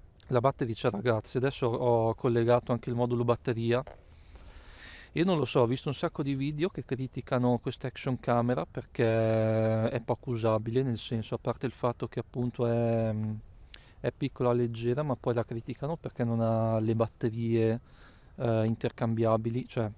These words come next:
secondo me non hanno capito nulla, perché poi tu puoi comprare questo modulo qui in basso, che è il modulo batteria, lo puoi comprare a parte, se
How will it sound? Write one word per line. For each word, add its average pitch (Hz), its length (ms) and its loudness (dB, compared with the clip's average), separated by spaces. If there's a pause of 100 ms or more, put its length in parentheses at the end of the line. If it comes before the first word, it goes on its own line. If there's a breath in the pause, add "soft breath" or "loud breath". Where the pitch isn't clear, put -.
(240)
secondo 127 440 -2
me 202 340 0
non 117 180 0
hanno 117 180 2
capito - 420 -4
nulla, 110 440 0
perché - 280 -4
poi 226 440 2 (920 loud breath)
tu 190 160 0
puoi 170 240 0
comprare 123 480 2
questo - 280 -4
modulo 123 360 0
qui - 160 -2
in 127 100 2
basso, 117 320 2
che - 120 -6
è - 20 -2
il 117 40 -2
modulo 123 320 0
batteria, 120 520 0
lo 117 80 2
puoi 139 160 -4
comprare 175 300 -2
a 131 60 -2
parte, 117 600 2
se 214 340 -2